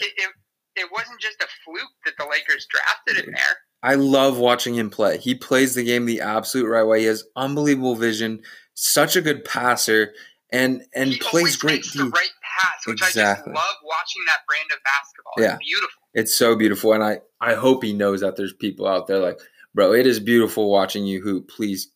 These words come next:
Speaker 2: keep going. Unlock yourself to," I would love to see just fully best version of Lonzo at twenty-seven. Could you imagine that? Just a walking sixteen, ten, and ten playing
Speaker 1: His,
Speaker 2: unreal D.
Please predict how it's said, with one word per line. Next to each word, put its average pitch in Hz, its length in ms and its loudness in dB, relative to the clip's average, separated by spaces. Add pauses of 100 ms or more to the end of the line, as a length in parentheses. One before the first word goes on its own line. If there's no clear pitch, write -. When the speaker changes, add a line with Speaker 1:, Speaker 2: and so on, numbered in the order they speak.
(140)
Speaker 2:
keep 120 300 -2
going. 107 440 2
Unlock 117 580 2
yourself 110 420 2
to," 110 180 0
I 123 140 4
would 127 220 2
love 113 300 4
to 110 100 -2
see 104 400 -4 (400)
just 110 380 0 (380)
fully 123 340 4
best 107 300 0
version 104 320 2
of 98 120 -4
Lonzo 101 400 0
at 98 160 0
twenty-seven. 101 800 -4
Could 104 160 -12
you 131 100 0
imagine 104 460 -2
that? 113 180 0
Just 117 200 0
a 113 60 2
walking 101 800 2 (300)
sixteen, 113 680 0
ten, 101 280 -2
and 101 160 -4
ten 104 400 -6
playing 101 400 -4
Speaker 1:
His, 104 120 0
Speaker 2:
unreal 101 360 2
D. 95 340 -2